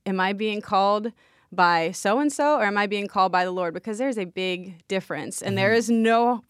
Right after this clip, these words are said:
Speaker 1: foul whatsoever if Apollos was not called by the Lord in that moment. If the Holy Spirit said something different to him, then of course, no, he should not go, because that should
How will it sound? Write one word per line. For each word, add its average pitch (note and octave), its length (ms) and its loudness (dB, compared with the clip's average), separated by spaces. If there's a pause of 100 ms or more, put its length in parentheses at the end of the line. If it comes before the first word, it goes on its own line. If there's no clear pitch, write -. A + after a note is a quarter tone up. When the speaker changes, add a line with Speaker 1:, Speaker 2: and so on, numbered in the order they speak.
Speaker 1:
foul G3 340 4
whatsoever F#3+ 720 0
if F3 140 -4
Apollos G3 460 -2
was F3 120 -10
not F#3 280 -4
called F3+ 340 0
by D#3 160 -2
the F3+ 80 -6
Lord G3 220 -2
in G3 100 -6
that E3+ 160 -2
moment. E3 380 -6
If - 240 -10
the F#3 80 -4
Holy F#3+ 200 -2
Spirit A3+ 380 -2
said F#3 220 -6
something F#3 320 -8
different G3+ 300 -8
to F3+ 100 -8
him, F3 220 -8
then G#3+ 140 -2
of A#3+ 120 -8
course, D#4+ 280 -2
no, A3+ 120 -4
he A3+ 100 -4
should A3+ 180 -8
not G#3 220 -2
go, E3 140 -6
because F3+ 260 -10
that - 160 -8
should F#3+ 260 -14